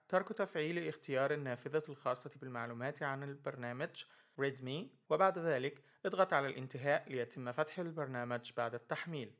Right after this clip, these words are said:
ستظهر لك نافذة Console والتي سوف نتعلم وظائفها في الدروس القادمة.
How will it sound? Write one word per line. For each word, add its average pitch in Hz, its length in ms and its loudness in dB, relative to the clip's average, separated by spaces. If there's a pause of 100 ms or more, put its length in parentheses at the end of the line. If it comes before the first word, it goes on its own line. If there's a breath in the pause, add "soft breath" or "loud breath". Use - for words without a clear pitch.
(100)
ستظهر 135 580 0
لك 151 200 2
نافذة 147 480 0 (300)
Console 143 520 -2 (100)
والتي 127 460 0 (140)
سوف 170 340 -2
نتعلم 135 540 0
وظائفها 127 540 -4
في 127 100 -16
الدروس 113 340 -14
القادمة. 113 460 -4